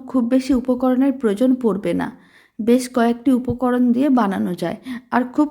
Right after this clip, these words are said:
কম সময়ের মধ্যে রেডি হয়ে যায়, খেতেও ভীষণ ভালো হয়। খুব ভালো করে সমস্ত কিছু মিশিয়ে নিয়েছিলাম, মিশ্রণটাকে প্রায় দু মিনিট খুব ভালো করে ফেটিয়ে নিয়েছি। মিশ্রণটা একেবারেই রেডি, এবার এক সাইডে রেখে দিচ্ছি। এবার পিঠেগুলোকে ভেজে নিতে হবে।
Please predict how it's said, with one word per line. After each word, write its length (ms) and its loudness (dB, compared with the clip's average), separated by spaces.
কম 200 4
সময়ের 360 0
মধ্যে 280 2
রেডি 280 2
হয়ে 200 4
যায়, 180 -2
খেতেও 360 0
ভীষণ 380 -2
ভালো 240 -4
হয়। 200 -12
খুব 140 -2
ভালো 240 4
করে 200 0
সমস্ত 440 2
কিছু 260 -2
মিশিয়ে 360 2
নিয়েছিলাম, 440 0
মিশ্রণটাকে 560 0
প্রায় 340 -2
দু 180 0
মিনিট 320 4
খুব 140 0
ভালো 280 -4
করে 200 -4
ফেটিয়ে 360 -4
নিয়েছি। 380 -4
মিশ্রণটা 540 2
একেবারেই 460 2
রেডি, 340 0
এবার 320 0
এক 220 -4
সাইডে 320 -4
রেখে 240 0
দিচ্ছি। 400 -6
এবার 320 4
পিঠেগুলোকে 640 2
ভেজে 320 4
নিতে 260 -4
হবে। 320 -2